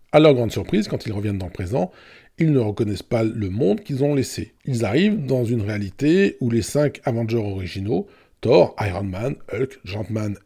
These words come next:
et la Guêpe, ont été manipulés par un être mystérieux, le Scarlet Centurion,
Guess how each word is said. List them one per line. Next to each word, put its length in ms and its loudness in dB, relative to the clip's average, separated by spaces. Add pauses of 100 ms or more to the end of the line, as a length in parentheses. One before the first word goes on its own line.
(260)
et 120 0
la 80 -4
Guêpe, 320 -4 (380)
ont 120 0
été 240 2
manipulés 680 0
par 200 -6
un 100 -4
être 220 -6
mystérieux, 560 -4 (220)
le 100 -4
Scarlet 380 0
Centurion, 580 -8